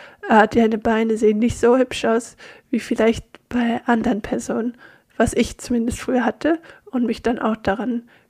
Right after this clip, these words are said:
gewöhnt habe, dass es eben so ist, dass meine Beine eben, äh, dünner sind und dass es in Ordnung ist, also wenig Muskulatur haben, zum Beispiel in meinem Fall. Dann der letzte Punkt auf meiner Liste erstmal und auch ein sehr wichtiger Punkt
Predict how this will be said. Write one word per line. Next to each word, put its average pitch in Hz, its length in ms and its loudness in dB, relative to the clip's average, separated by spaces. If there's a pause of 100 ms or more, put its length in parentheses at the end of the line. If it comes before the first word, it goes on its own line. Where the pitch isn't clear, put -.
gewöhnt 277 380 4
habe, 233 160 0
dass 233 260 0
es - 80 -14
eben 254 240 -2
so 240 60 -2
ist, - 340 -4
dass 254 140 -10
meine 233 220 -2
Beine 233 360 -2
eben, 247 260 -4 (520)
äh, 240 260 4
dünner 247 680 0
sind 247 380 0 (420)
und 233 240 -2
dass 214 180 -2
es - 160 -8
in 240 160 -4
Ordnung 233 360 0
ist, 233 320 -8 (280)
also 226 220 -4 (260)
wenig 226 360 0
Muskulatur 233 760 -2
haben, 254 160 -2 (160)
zum - 140 -16
Beispiel - 380 -4
in 240 80 0
meinem 233 240 0
Fall. - 280 -4 (160)
Dann 247 380 4 (400)
der 226 340 4 (540)
letzte 226 560 2
Punkt 247 440 2
auf 254 160 -2
meiner 226 280 2
Liste 254 320 4
erstmal 254 460 4
und 247 200 2
auch 240 100 2
ein 226 160 0
sehr 220 220 2
wichtiger 233 420 -2
Punkt 233 460 0